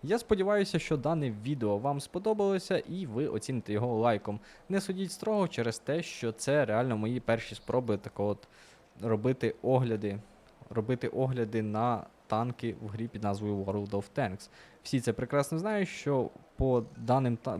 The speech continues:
по танкам взагалі в мене є дуже мало відео, я намагався їх робити, але, якщо чесно, мені...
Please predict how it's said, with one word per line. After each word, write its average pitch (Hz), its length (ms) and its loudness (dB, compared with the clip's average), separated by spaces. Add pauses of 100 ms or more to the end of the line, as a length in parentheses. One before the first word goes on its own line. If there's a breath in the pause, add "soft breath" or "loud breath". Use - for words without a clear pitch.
по 120 140 6
танкам 156 400 -2
взагалі 113 320 0
в 113 40 -2
мене 110 220 0
є 110 180 2
дуже 117 300 -2
мало 110 280 2
відео, 156 420 2
я 110 200 0
намагався 110 520 0
їх 107 220 -4
робити, 170 400 -2
але, 131 420 2
якщо 107 260 -4
чесно, 117 300 -4
мені... 107 340 0